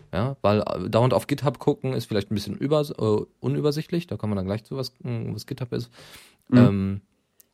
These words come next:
Speaker 1: da, äh, auf GitHub die ganze Zeit gucken, ist vielleicht etwas unübersichtlich oder die Leute wollen sich damit nicht beschäftigen oder so, dann könnt ihr das einfach auf, ähm, auf Diaspora abonnieren. Comment Bot. Kann man einfach mal nachsuchen und dann findet man das auch,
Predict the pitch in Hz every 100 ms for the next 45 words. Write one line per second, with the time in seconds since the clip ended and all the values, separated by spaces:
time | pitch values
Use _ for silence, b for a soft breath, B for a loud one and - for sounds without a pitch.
0 | _ - 110 113 107 98 104 - 107 175
1 | 175 135 135 139 - 123 117 131 - 104
2 | - - 104 101 101 90 135 131 120 117
3 | 117 113 - 95 92 92 95 101 90 98
4 | 98 98 98 87 90 92 - 98 92 120
5 | 120 123 117 110 104 104 b - 95 110
6 | 95 92 90 92 82 - 90 85 85 82
7 | - B B - 92 92 85 85 80 -
8 | 87 82 78 - - _ - 85 73 -
9 | - - - _ - 110 107 98 - 92
10 | 85 - 98 98 85 80 78 76 85 76
11 | - - - - -